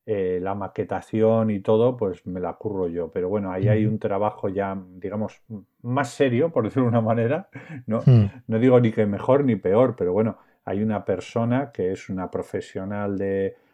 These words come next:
Speaker 1: de la maquetación y de la revisión que, que se encarga, Marian, que es, es un, es una máquina de, de trabajar,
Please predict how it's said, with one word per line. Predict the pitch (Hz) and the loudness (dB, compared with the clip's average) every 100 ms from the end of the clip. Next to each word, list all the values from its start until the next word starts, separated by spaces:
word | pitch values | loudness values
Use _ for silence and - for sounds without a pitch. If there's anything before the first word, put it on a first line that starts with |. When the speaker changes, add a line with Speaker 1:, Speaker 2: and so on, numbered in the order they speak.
| _ | _
Speaker 1:
de | 113 104 | -2 0
la | 101 | 0
maquetación | 101 107 107 95 117 - 110 113 113 110 | -2 -6 -6 -4 -6 -4 0 2 2 2
y | 104 | 0
de | 101 | 0
la | 101 | -2
revisión | 104 98 98 - 117 104 | -2 -4 -4 -4 -4 -2
que, | 92 87 - | -4 -4 -6
que | - | -12
se | - | -12
encarga, | 90 87 101 123 139 | -12 -4 -4 -2 -2
Marian, | 110 104 127 156 _ _ _ _ _ | -2 -2 -2 -4 _ _ _ _ _
que | 101 87 | -2 0
es, | 87 - - _ 87 - | -2 -8 -20 _ -16 -12
es | 98 - | -12 -10
un, | 98 92 87 87 - | -8 -8 -8 -10 -12
es | - - | -16 -10
una | 110 95 | -8 -8
máquina | 95 113 - 95 98 92 | -4 -4 -2 -6 -4 -2
de, | 92 90 | 0 2
de | 90 87 | 2 0
trabajar, | - 90 87 - 107 131 | -2 -4 -4 -2 -2 -2